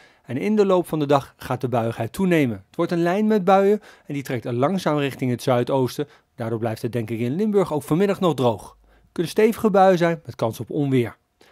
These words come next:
Temperaturen vanmiddag op veel plaatsen rond vierentwintig graden.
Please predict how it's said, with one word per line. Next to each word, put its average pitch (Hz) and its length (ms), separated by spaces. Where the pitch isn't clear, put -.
Temperaturen 202 600
vanmiddag 180 360
op 120 80
veel 147 200
plaatsen 123 340
rond 113 300
vierentwintig 135 680
graden. 127 400